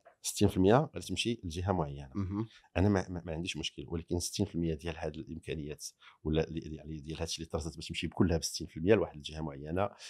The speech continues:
Speaker 1: ما عنديش مشكل. ولكن واش تعطيني وعد بان في، في الميزانيه الجايه مثلًا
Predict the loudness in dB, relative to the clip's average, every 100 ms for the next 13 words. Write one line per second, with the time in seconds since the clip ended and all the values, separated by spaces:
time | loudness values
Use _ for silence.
0 | -2 2 4 2 -2 -4 -10 -8 -6 0
1 | 2 2 0 -2 0 2 2 2 -2 -4
2 | -2 0 0 -2 -2 -2 -2 0 0 0
3 | -4 -6 -6 -6 -6 -6 0 2 2